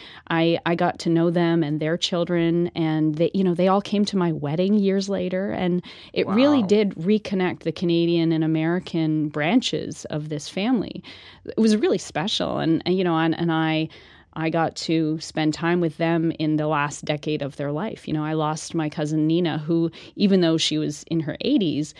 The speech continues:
Speaker 1: was like a, like a dear, um, aunt to me. She was technically my cousin, but we spent a ton of time together, and they, you know, they, um, her brother lived in Beverlywood, and I stayed with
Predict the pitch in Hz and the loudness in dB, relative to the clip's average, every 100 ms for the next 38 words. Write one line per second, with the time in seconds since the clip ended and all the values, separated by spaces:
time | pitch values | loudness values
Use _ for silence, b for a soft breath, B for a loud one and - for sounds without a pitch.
0 | B B 180 180 147 170 160 160 151 - | B B 0 0 0 -2 -2 -4 -8 -16
1 | - - 151 147 - _ - 165 139 180 | -10 -2 -2 -4 -16 _ -4 -4 -2 2
2 | 180 175 160 156 151 b b b b b | 2 2 2 -2 -4 b b b b b
3 | _ _ _ _ _ 147 139 139 147 160 | _ _ _ _ _ -6 -4 -4 -6 -10
4 | 143 _ _ _ 165 180 - - - - | -14 _ _ _ 0 0 -2 -10 -16 -18
5 | - 156 147 135 202 - 226 214 196 170 | -4 0 0 0 -2 0 -2 -2 -2 -2
6 | 160 147 180 185 156 151 202 - 240 196 | -2 -2 -2 0 -2 0 -2 0 -4 -4
7 | - 185 208 - 170 165 180 180 170 180 | -6 -4 -4 -4 -4 -2 -4 -4 -4 -4
8 | 180 - 165 156 147 B B B B B | -4 -4 -2 -2 -4 B B B B B
9 | - - 165 170 160 - 165 156 151 - | -20 -10 -2 2 2 0 0 0 -2 -4
10 | 170 160 - _ - - 151 131 131 147 | -2 -2 -4 _ -14 -10 -8 -6 -6 -8
11 | - 160 - - 165 160 160 165 156 156 | -10 -14 -10 -2 0 0 0 0 0 -2
12 | 151 147 147 160 180 220 247 175 156 156 | -4 -6 -6 -4 -2 -2 -2 -2 -2 -4
13 | - 160 147 151 | -4 -2 -2 -8